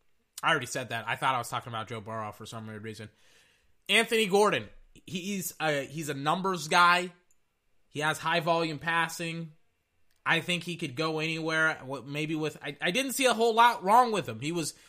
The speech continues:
negotiating and navigating the pocket extremely well. He, he can scramble, but he doesn't look to run, which is weird to see in a college offense where it's like, yeah, you know, you have a quarterback, he can throw it,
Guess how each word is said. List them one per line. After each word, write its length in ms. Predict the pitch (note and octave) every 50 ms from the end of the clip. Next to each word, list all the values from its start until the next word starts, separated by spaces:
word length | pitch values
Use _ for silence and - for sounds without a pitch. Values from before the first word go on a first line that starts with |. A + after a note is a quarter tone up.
| _ _ _
negotiating 720 | - C#3+ C3 C#3+ F#3 G#3+ A#3 G#3+ - A3 G#3+ A3 A3 G#3 G3
and 80 | E3+
navigating 560 | E3 F3 F#3+ G3+ G3 G3 F#3+ G3+ G3+ G3+ G3 F3
the 60 | D3
pocket 420 | - - F#3 G3 G#3 G3+ - F#3+
extremely 480 | F3+ E3+ - - F3+ F#3 F#3+ F#3+ F#3+ F3
well. 420 | D#3+ F3 F3+ F#3 G3 A3 A3+ - - _ _ _ _ _ _ _
He, 380 | - F#3+ F#3 F#3 F#3 D#3+ - -
he 160 | - G3+ G3+
can 260 | - A#3+ F#3+ E3+ D3
scramble, 760 | - - - - - - F3+ G3 G3 G#3 A3 A3+ G#3+ B3+ B3+
but 160 | B3+ G3+ F#3+ F3
he 80 | E3
doesn't 340 | C#3+ F#3 G3 G3 G3+ G3 F#3
look 160 | G3 G3+ - -
to 100 | F#3+ D3
run, 500 | C3 C3+ D3 E3 F#3+ A3 A#3+ C4+ D4+ D4+ _ _ _ _ _ _ _ -
which 180 | F3+ F3+ G#3
is 100 | G#3 E3
weird 340 | F3 E3+ G#3 A3 A#3 A3+ -
to 80 | A#3 G#3+
see 200 | - A#3+ A3+ A3+
in 60 | A3+
a 60 | A3
college 500 | - A3 A3+ G#3+ A3+ A3+ A3 - - - -
offense 520 | G3 G#3 G#3 A3 - A#3 G#3+ G#3+ G#3+ -
where 160 | F3 E3+ D#3+
it's 120 | E3+ E3 -
like, 160 | E3 E3+ E3+
yeah, 160 | A3+ A#3 A#3
you 140 | A3 G3+ G3
know, 120 | F#3+ F#3
you 120 | F3+ E3+ F#3
have 160 | F#3+ G#3 F#3+
a 60 | F3
quarterback, 480 | - - G3+ G3+ G3 F3 F#3 F3+ F3 -
he 80 | F#3+
can 180 | E3+ - A3 G#3+
throw 300 | - G#3+ G3+ F#3+ F#3 F#3
it, 100 | F#3+ -